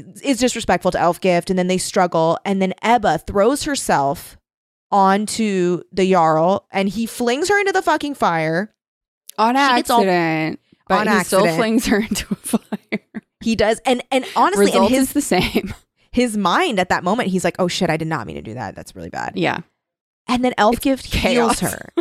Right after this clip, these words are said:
Speaker 1: It's chaos. And, like, I thought those parts were very funny. 'Cause
Speaker 2: Yeah.
Speaker 1: Hilda was also very
Speaker 2: <laughs>
Speaker 1: funny, like, screaming and, like, um, and so Elfgift heals Ebba in front of everybody, and they're just like, "Oh,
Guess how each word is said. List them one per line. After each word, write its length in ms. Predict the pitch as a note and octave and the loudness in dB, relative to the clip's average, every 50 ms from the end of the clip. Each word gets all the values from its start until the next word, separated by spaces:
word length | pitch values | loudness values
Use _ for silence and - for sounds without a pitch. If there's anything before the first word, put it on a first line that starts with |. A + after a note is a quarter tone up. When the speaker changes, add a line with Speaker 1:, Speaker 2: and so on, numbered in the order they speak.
| - - _ - | -6 -8 _ -2
Speaker 1:
It's 180 | G#3 A3 - | -2 -2 -2
chaos. 540 | - - B3+ G#3 G3 F3+ D#3 C#3 A#2+ F3+ - - - - - - | 0 0 2 2 2 2 0 0 -4 -6 -8 -12 -18 -18 -6 -2
And, 140 | A3+ A3+ - - | -2 -2 0 0
like, 200 | - B3 A#3 A#3 - | 0 0 0 0 0
I 120 | - A3+ B3+ | -2 0 0
thought 180 | - F#4 F#4 | 0 0 -2
those 140 | - C#4+ B3+ | -2 -2 -2
parts 200 | - A#3 A3 - | -2 -2 -2 -2
were 80 | - F#3 | -4 -4
very 220 | E3 E3+ D#3+ C#3 | -2 -2 -4 -4
funny. 460 | D#3+ - - D#3+ C3+ B2 A2+ A2 - F3 - | -4 -4 -4 -4 -4 -6 -8 -12 -12 -6 -2
'Cause 80 | G3+ | 2
Speaker 2:
Yeah. 240 | F#3+ F3+ F3 - - | 2 4 4 2 2
Speaker 1:
Hilda 300 | - A3+ A#3 A#3+ A#3 C4+ | 2 2 2 2 2 0
was 120 | B3+ A#3 - | 0 0 0
also 340 | - D#3+ E3 F3+ - G3 F#3 | 2 2 2 2 2 0 0
very 200 | E3+ E3+ E3 D3 | 2 2 2 2
Speaker 2:
<laughs> 20 | E3+ | 0
Speaker 1:
funny, 340 | - F3 E3+ E3+ E3+ E3+ | 0 0 0 0 -2 -4
like, 400 | E3 F3 D#3+ B2 G2+ - _ _ _ _ _ _ _ | -4 -6 -6 -8 -10 -12 _ _ _ _ _ _ _
screaming 880 | - - - - - G3 F#3+ F#3 F3+ F#3 F3+ F3+ F3+ F3+ F3 F3 F3 F3 | -14 -14 -10 -6 -4 -2 -2 -2 0 0 0 0 0 0 0 -2 -2 -4
and, 140 | D#3+ D3+ C3 | -6 -8 -10
like, 320 | B2 B2 G#2 - _ _ _ _ _ _ _ _ _ _ _ _ _ _ | -12 -12 -12 -14 _ _ _ _ _ _ _ _ _ _ _ _ _ _
um, 500 | - F#3+ F3+ F3 E3+ E3 D#3+ D#3+ D#3+ D#3+ - _ _ _ _ _ _ _ _ _ - | 0 2 2 4 2 2 0 -2 -6 -10 -12 _ _ _ _ _ _ _ _ _ -4
and 140 | G#3+ G#3+ - | -4 -2 0
so 180 | - G#3 F#3 - | 0 0 0 2
Elfgift 380 | - G3+ G3+ - - B3+ A3+ - | 2 0 0 0 -2 -4 -6 -6
heals 440 | - - - - A#3 A#3+ B3+ C4 A#3+ - | -8 -20 -14 -8 -4 -2 -2 -2 -2 -2
Ebba 320 | - F3 E3+ D#3 D3+ C#3+ | -2 -2 -2 -2 -4 -4
in 80 | D3 F3 | -4 -6
front 180 | - - F3 F#3 | -4 -4 -2 -2
of 80 | F3+ | -2
everybody, 560 | - - F3 F3+ E3+ E3 D#3+ D#3 D#3 D#3 D3+ - - | -4 -2 -2 -2 -2 -2 -2 -2 -2 -4 -6 -6 -6
and 180 | - F3+ F3 E3+ | -4 -2 0 0
they're 160 | F3 E3+ E3+ | 0 0 0
just 240 | - E3 E3 - - | -2 -4 -4 -4 -4
like, 180 | E3 D3+ - - _ _ _ - | -6 -6 -6 -8 _ _ _ -4
"Oh, 1200 | F3+ F3+ F3+ F3+ F3+ F3+ F3 E3+ E3+ E3 D#3+ D#3+ D#3+ D#3 D#3 D#3+ D#3+ D#3 C#3+ - - - - - | -2 -2 0 0 0 0 0 0 0 0 0 -2 -2 -2 -4 -4 -6 -6 -8 -10 -12 -14 -16 -20